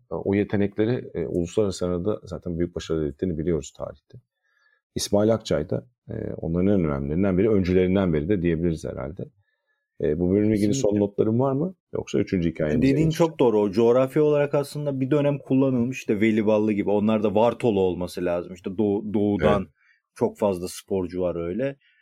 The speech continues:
Speaker 2: Ee, aslında onu kullanmış gibiyiz. Potansiyeli bir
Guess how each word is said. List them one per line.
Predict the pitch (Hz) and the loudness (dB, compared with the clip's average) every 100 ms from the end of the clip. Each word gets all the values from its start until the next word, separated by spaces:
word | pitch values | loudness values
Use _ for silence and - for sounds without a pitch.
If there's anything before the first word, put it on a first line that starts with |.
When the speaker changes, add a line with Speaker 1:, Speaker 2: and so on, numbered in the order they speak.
| _ _ | _ _
Speaker 2:
Ee, | 104 | -2
aslında | 107 113 113 - 139 | 0 0 -2 -2 0
onu | 139 147 | 2 0
kullanmış | - 139 143 151 175 160 | 0 2 4 2 0 -2
gibiyiz. | - 156 170 156 | -4 0 0 -2
Potansiyeli | - 127 135 135 131 143 143 143 | -4 -6 0 -2 0 0 0 0
bir | 151 - | 0 -2